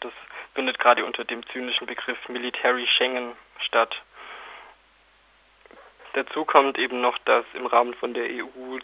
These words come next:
zentrale Transportwege fit gemacht werden sollen für Militärtransporte. Also das betrifft vor allem Brücken, die eben möglicherweise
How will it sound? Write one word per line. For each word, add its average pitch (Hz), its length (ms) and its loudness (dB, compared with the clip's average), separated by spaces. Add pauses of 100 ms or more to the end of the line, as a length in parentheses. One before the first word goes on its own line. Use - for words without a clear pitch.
zentrale 123 460 4
Transportwege 135 1080 0 (380)
fit - 220 -4
gemacht 120 360 0
werden 123 340 2
sollen 120 400 2 (140)
für 117 440 0 (420)
Militärtransporte. 117 1000 0
Also 110 160 -4
das 113 120 -8 (100)
betrifft - 380 -8
vor 107 120 8
allem 117 300 6
Brücken, 151 540 0 (180)
die 123 180 -2
eben 123 200 -4
möglicherweise 120 800 0